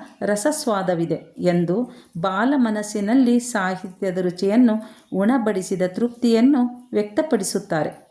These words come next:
ಜೊತೆಯಲ್ಲಿ ಸಾಹಿತ್ಯದ ಕೃಷಿಯೂ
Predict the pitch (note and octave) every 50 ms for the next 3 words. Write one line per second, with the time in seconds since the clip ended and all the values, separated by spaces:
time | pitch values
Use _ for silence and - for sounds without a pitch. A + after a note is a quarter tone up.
0 | _ _ _ _ _ - - _ _ - F3+ F#3+ A#3 A#3 A#3 D4 D#4+ D#4 D4+ D4
1 | C#4 C4 C4+ C4+ C4 - A#3+ G#3 G3+ G#3 G3+ A#3 B3 - - B3 A#3 A#3 A#3+ A#3+
2 | - A#3+ A3 A3 - B3 B3 C4 D4+ D#4 C4+